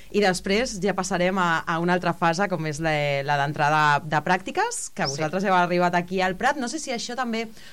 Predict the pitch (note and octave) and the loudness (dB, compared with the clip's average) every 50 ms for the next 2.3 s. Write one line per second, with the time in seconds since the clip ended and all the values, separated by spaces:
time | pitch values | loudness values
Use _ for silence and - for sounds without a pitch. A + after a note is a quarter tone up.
0 | - - G#3 G3 F3 G3+ G3+ G3+ G#3 G#3+ A3+ A3+ G#3+ - G#3 G3 F3+ G3+ G#3 G#3 | -10 -6 -6 -2 0 2 4 4 4 4 4 2 2 0 -2 -2 0 0 0 0
1 | G#3+ G#3+ G#3+ A3 G#3 G#3+ - - F#3+ F#3+ F#3 F3+ - - - G3 G3+ F#3+ G3 G#3 | 0 -2 -2 -2 -4 -6 -6 -4 -4 -4 -4 -6 -8 -4 -2 0 0 0 0 0
2 | G3+ G#3 G3+ G#3 G#3 G#3 | 2 4 4 4 2 0